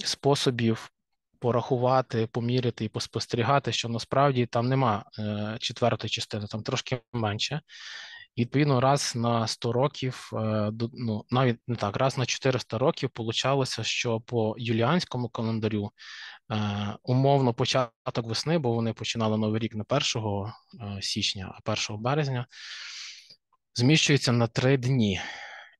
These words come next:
І за отих тисячу шістсот років фактично весна, початок, е, умовно, сидіння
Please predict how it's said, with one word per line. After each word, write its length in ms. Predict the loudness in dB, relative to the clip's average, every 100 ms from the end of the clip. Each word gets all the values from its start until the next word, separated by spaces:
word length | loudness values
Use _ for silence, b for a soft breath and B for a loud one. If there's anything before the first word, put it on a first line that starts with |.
| _
І 260 | -2 0 0
за 540 | 0 2 4 4 2 -4 B B B -20 -12
отих 300 | -4 -2 -2
тисячу 380 | -2 -2 -2 -2
шістсот 340 | -2 -4 -2
років 580 | 2 2 2 -4 -4 -18 _ _ _ -14
фактично 560 | -8 0 2 4 2
весна, 380 | 2 2 2 2
початок, 720 | 0 0 2 2 -2 -8 -14 -6
е, 420 | -2 0 0 -6 _ _ B B B B B _ -10
умовно, 360 | -2 2 4 2
сидіння 460 | 0 -2 0 0